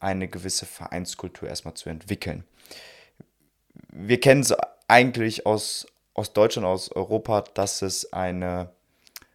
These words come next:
U fünfzehn Mannschaft, eine U siebzehn, eine U neunzehn, eine U einundzwanzig, auch eine U dreizehnten, eine U neun gibt, wo nach Altersklassen gespielt wird,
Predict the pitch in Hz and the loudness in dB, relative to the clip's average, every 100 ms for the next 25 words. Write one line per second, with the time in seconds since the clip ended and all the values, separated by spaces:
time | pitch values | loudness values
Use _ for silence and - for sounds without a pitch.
0 | _ _ 92 90 - - 120 147 143 110 | _ _ -12 -12 -10 -10 -2 -2 -2 -2
1 | 107 107 - 104 - - 95 67 104 117 | -2 -2 -2 -4 -4 -6 -4 -4 -4 -4
2 | - - 101 101 - 92 82 104 107 107 | -4 -4 -4 -4 -8 -6 -4 -2 0 -2
3 | - 98 90 87 90 85 80 90 - 104 | -4 -8 -8 -10 -10 -6 -6 -4 -4 -4
4 | 107 - 101 - - 92 85 85 92 95 | -4 -6 -8 -8 -12 -8 -6 -2 2 2
5 | 98 95 90 87 - 85 104 131 123 120 | 0 -6 -6 -6 -4 2 2 2 0 -2
6 | - - 95 87 - 98 98 - 90 - | -4 -10 -8 -8 -8 -8 -8 -8 -8 -8
7 | 95 - - 143 143 110 107 | -12 -12 -4 -4 2 0 0